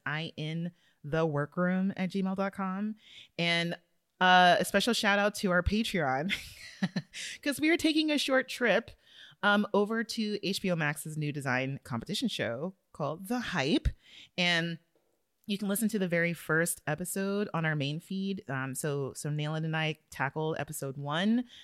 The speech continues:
So check us out over there. And then we will continue to cover the rest of that season on Patreon for our lovelies over there.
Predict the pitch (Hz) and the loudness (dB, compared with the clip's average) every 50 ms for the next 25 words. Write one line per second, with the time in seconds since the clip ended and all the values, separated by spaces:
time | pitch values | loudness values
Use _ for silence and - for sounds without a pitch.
0 | - - - - 170 151 - - 151 - - - 156 139 139 135 135 131 - - | -20 -18 -4 -2 -2 -2 0 -4 -4 -4 -4 -4 -2 -2 -2 -2 -4 -6 -4 -2
1 | 165 147 143 143 160 196 233 262 262 - 160 165 165 160 160 156 156 156 160 156 | 0 2 4 4 6 6 6 6 4 4 2 2 2 2 2 2 0 0 -2 -2
2 | - 170 147 - 208 202 208 214 214 - - 208 208 214 226 226 226 220 202 190 | -4 -6 -4 -2 -2 0 0 -2 -2 -4 -4 -4 -4 -2 -2 -2 -2 -2 -2 -2
3 | 190 202 - 208 202 208 202 - - 214 226 208 196 190 185 190 190 190 - - | -2 -2 0 0 0 -2 -2 -2 -2 -2 -2 0 0 0 0 0 0 -2 -4 -10
4 | - - - _ _ 175 190 190 - - 220 220 - - 196 180 175 180 175 - | -18 -20 -20 _ _ 0 0 2 0 -2 -2 -2 -2 -2 -2 -2 -2 -2 -4 -4
5 | 190 190 190 196 220 254 214 202 202 196 190 208 202 220 220 254 262 208 165 160 | -4 -2 0 0 0 0 0 0 0 0 0 0 0 0 0 2 2 2 2 0
6 | 175 196 | 0 -2